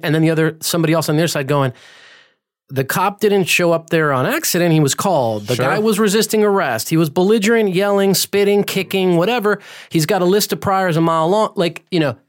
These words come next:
Speaker 1: that's the conversation.
Speaker 2: Yeah, yeah, yeah.
Speaker 1: But the idea is, look, given all that, let's take that all for granted. There's a dead person here, literally
Speaker 2: Right.
Speaker 1: lying on the ground dead.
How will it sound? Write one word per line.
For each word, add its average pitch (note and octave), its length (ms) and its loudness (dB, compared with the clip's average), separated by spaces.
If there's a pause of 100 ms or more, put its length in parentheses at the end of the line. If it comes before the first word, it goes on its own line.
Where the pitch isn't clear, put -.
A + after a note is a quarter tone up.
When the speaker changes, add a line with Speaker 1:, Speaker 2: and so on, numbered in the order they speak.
Speaker 1:
that's G3+ 340 -2
the G#3 80 0
conversation. B2 760 -2
Speaker 2:
Yeah, G#2+ 100 0
yeah, G2 260 0
yeah. F2+ 120 -6
Speaker 1:
But D#3+ 140 -2
the F3+ 100 2
idea A3 360 0
is, E3 200 0
look, C3 400 0 (1120)
given A#3 380 2
all D#3 200 2
that, G#2+ 240 -4
let's D#3 180 -2
take F#3+ 240 -4
that E3+ 120 0
all C#3+ 100 2
for C3 140 -6
granted. A#2+ 580 -2 (480)
There's D#3+ 260 2
a D#3+ 100 0
dead G3+ 520 -2
person F3 480 0
here, A#2+ 400 -4 (140)
literally F3+ 400 2
Speaker 2:
Right. C3 100 -4
Speaker 1:
lying D#3+ 300 0
on D#3+ 60 0
the D3+ 60 2
ground A#2+ 420 -4
dead. A#2 400 -4